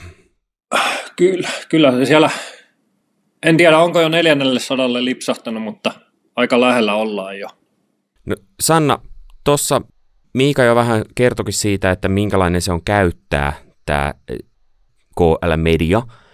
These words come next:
Speaker 2: niin miten sä sanoisit sitten tilaajan kannalta tätä, että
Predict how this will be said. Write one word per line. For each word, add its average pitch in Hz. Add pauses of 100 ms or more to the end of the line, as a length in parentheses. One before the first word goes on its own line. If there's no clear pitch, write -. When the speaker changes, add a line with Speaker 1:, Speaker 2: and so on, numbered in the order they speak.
(320)
Speaker 2:
niin 76 (100)
miten 95
sä 98
sanoisit 82
sitten 80 (160)
tilaajan 82
kannalta 67
tätä, -
että 73